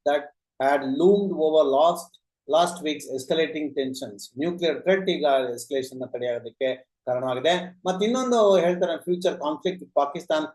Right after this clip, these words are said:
India would not have tolerate. ಇನ್ನೊಂದು ಇದನ್ನ, ಆ, ತಾಳೋದಿಲ್ಲ, ಯಾವುದೇ ನ್ಯೂಕ್ಲಿಯರ್ ಬ್ಲಾಕ್, ಬ್ಲಾಕ್ ಮೇಲ್ ಕೂಡ ತಾಳೋದಿಲ್ಲ,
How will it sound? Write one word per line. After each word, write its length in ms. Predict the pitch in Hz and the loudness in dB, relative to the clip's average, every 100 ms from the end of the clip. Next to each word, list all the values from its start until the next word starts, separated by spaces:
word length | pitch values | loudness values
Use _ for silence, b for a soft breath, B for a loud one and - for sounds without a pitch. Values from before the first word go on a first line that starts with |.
| _ 165 | _ -2
India 240 | 190 208 180 | 6 6 6
would 180 | 175 | 2
not 140 | 160 151 | 0 0
have 320 | 143 139 139 | 0 -2 2
tolerate. 440 | 131 135 127 120 127 | 2 2 0 -4 -2
ಇನ್ನೊಂದು 560 | 165 190 190 175 151 | 2 4 4 4 4
ಇದನ್ನ, 240 | 139 143 180 190 185 _ _ 127 | 0 0 0 -2 -4 _ _ -6
ಆ, 140 | 131 | -4
ತಾಳೋದಿಲ್ಲ, 560 | 127 131 135 139 135 123 | 0 2 4 2 0 0
ಯಾವುದೇ 380 | 120 120 120 131 | 0 -2 -2 -2
ನ್ಯೂಕ್ಲಿಯರ್ 500 | 127 151 151 147 117 | -2 -4 0 -2 2
ಬ್ಲಾಕ್, 480 | 123 123 123 117 117 | 0 0 -8 -10 -2
ಬ್ಲಾಕ್ 280 | 135 139 151 | -2 -2 -4
ಮೇಲ್ 280 | 151 147 | -6 -6
ಕೂಡ 120 | 143 143 | -2 -2
ತಾಳೋದಿಲ್ಲ, 480 | 143 139 143 156 | 0 0 0 2